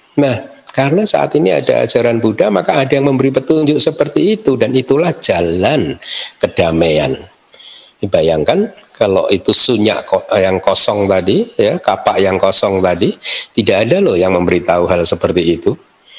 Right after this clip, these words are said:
Akhirnya mereka yang lahir di kapak yang kosong itu akan terus melakukan karma buruk. Meskipun sudah lahir sebagai manusia,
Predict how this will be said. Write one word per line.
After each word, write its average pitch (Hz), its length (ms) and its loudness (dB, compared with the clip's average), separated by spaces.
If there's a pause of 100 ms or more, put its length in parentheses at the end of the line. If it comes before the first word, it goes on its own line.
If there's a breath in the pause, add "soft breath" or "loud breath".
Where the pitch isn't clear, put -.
(340 loud breath)
Akhirnya 143 520 0 (400)
mereka 113 280 0
yang 143 200 0
lahir 123 280 0
di 123 120 0
kapak 117 320 0
yang 110 120 0
kosong 120 400 2
itu 120 160 0
akan 151 400 0
terus - 320 0
melakukan 160 400 0
karma 160 320 0
buruk. 180 480 -2 (960 loud breath)
Meskipun 117 560 0
sudah 107 240 0
lahir 98 320 0
sebagai 95 320 0
manusia, 92 840 0